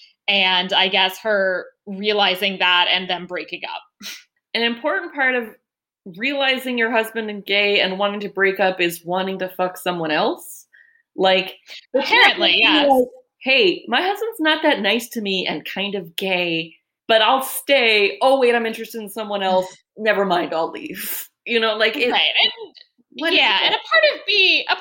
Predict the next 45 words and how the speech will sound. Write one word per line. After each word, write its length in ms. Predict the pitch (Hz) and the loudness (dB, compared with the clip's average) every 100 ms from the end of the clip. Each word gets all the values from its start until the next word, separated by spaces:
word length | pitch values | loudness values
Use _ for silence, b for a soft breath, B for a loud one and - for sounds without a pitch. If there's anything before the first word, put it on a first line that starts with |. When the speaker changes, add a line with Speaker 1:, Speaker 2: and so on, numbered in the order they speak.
| 571 605 | 0 0
Speaker 1:
of 60 | |
me, 80 | 453 | 2
I 60 | 349 | 0
will 180 | 262 247 | 0 -4
say, 300 | 247 220 214 | -2 0 0
is 160 | 226 220 | -2 -6
glad 360 | 208 190 196 | -4 -2 -2
that, 120 | 220 | -4
like, 180 | 262 277 440 | -6 -4 -2
you 80 | |
know, 320 | 480 494 466 453 | 2 2 2 -4
she 80 | - | -10
seemed 420 | 659 622 605 494 | -6 -4 -2 -2
like 80 | - | -2
she 220 | 359 226 | -6 -6
really 240 | 240 226 | -4 -2
wanted 340 | 208 196 202 202 | 0 -2 -4 -8
to 60 | |
have 240 | 202 196 190 | -4 -4 -6
sex. 500 | - 170 175 - - b b _ - | -8 -8 -8 -10 -20 b b _ -6
The 80 | |
way 160 | 302 311 | -2 0
she's 160 | 392 381 | 0 -2
Speaker 2:
Yeah. 60 | |
Speaker 1:
presented 340 | 403 233 220 240 | -2 -4 -6 -10
in 60 | 247 | -14
this 160 | 220 - | -12 -6
film, 160 | 220 | -4
I 100 | 214 | -2
feel 160 | 214 233 | -2 -2
like 160 | 220 220 | -2 -2
it's 140 | 220 | -4
implied 640 | 214 - 196 196 185 196 | -8 -12 -6 -2 0 2
that 100 | 202 | 0
she 160 | - 233 | -2 -4
might 360 | 190 185 190 - - | 0 2 0 -4 -10
never 400 | 190 175 214 220 | -4 -2 0 0
have 160 | 240 | -2
had 240 | 262 277 277 | 0 -2 -2
sex. 360 | - 320 392 - - B B - | -2 -2 -2 -8 -20 B B -4
And, 60 | 605 | 0
like, 180 | 605 554 571 | 2 2 2
you 40 | |
know 140 | 571 539 | 4 4
what? 180 | 554 | 2